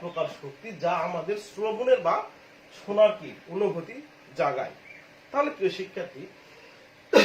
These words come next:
এই যে শব্দ, এর ধরন, ধরন মানে কি?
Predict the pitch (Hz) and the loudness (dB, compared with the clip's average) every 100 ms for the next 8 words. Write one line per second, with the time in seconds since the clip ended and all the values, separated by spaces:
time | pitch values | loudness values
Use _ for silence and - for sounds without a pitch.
0 | - 185 254 277 240 - 175 151 143 131 | 6 -6 -8 -8 -10 0 0 0 -4 -6
1 | - - - - - - - - - - | -10 -20 -20 -20 -20 -20 -20 -20 -20 0
2 | 214 180 143 170 151 - - - - - | 2 2 -2 -2 -2 -6 -16 -20 -20 -20
3 | - - 143 185 233 254 175 135 123 - | -20 -20 -14 -4 -2 0 0 0 -2 -10